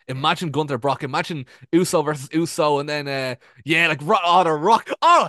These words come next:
have we not? Oh, no. I was gonna say it wouldn't really be moment of the year because it was only, um, it was in January.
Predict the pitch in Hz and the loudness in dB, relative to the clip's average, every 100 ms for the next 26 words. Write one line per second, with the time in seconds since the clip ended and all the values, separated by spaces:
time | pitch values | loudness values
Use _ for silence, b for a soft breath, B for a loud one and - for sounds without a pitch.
0 | B 254 262 277 330 - 208 214 214 202 | B -4 -2 -2 -4 -4 -4 -4 -4 -6
1 | 156 160 175 - 208 165 175 156 175 180 | -6 -6 -6 -8 -14 -8 -6 -4 -4 -6
2 | 151 156 156 151 143 139 156 143 120 131 | -8 -4 -6 -6 -10 -4 -2 -2 -4 -8
3 | 127 123 143 143 135 131 - 131 123 120 | -6 -4 -4 -4 -6 -8 -4 -2 0 -2
4 | 113 - 143 131 143 131 123 139 120 | -10 -10 -6 -4 -6 -6 -8 -6 -8